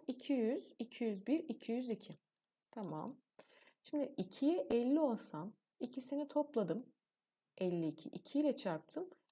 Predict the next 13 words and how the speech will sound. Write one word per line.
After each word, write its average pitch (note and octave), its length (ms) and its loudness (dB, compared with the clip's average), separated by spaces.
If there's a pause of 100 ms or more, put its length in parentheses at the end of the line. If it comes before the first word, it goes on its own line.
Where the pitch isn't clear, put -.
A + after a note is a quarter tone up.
(120)
Yüz E4 300 4
küsürlü A#3+ 440 0
bir G#3+ 60 0
şey. - 300 -4 (360)
Yani C#4 300 0
dikkat C4+ 300 0
ederseniz B3 600 -2 (320)
giderek C4 500 2
çevrenin B3+ 580 2
değeri A3+ 380 2
azalıyor. D3 520 0 (400)
O C4+ 80 6
zaman A#3+ 400 0